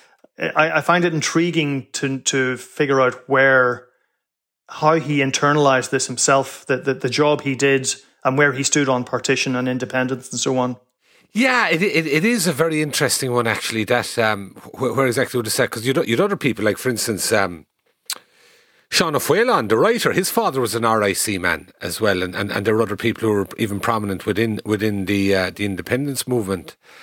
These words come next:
Speaker 2: and that. But the, the ultimate outcome, though, for people like your, your grandfather who stayed in was when the new state was formed, they were in, uh, between a rock and a hard place, really, weren't they? And, and, and your grandfather initially went to England for,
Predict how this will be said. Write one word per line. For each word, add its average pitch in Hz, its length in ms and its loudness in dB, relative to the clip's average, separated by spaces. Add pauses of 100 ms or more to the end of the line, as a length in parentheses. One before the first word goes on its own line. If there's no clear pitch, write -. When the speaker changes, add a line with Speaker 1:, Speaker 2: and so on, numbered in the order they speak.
(180)
Speaker 2:
and 120 160 -2
that. 113 200 0 (280)
But - 120 -2
the, - 160 -2 (140)
the 185 120 2
ultimate 214 360 0
outcome, 170 460 0
though, 110 160 2
for 123 200 -2
people 123 340 -4
like 117 140 0
your, 107 80 -8 (140)
your 117 180 0
grandfather 110 480 0
who 107 120 -6
stayed 110 320 0
in 151 220 -2
was 117 420 2 (540)
when 185 260 0
the 151 80 -6
new 147 180 0
state 147 380 0
was 110 140 -4
formed, 113 680 0 (1600)
they 226 120 4
were 208 140 2
in, 180 160 2
uh, 151 160 4
between 165 300 -2
a 120 60 4
rock 160 220 2
and 131 120 -4
a - 20 2
hard 151 240 2
place, - 380 0
really, 180 200 2
weren't 190 220 0
they? 160 80 4
And, 147 100 -2
and, 139 240 0
and 143 160 0
your 135 120 2
grandfather 190 480 0
initially 190 320 0
went 170 220 0
to 139 380 0 (140)
England 190 500 0
for, 139 380 2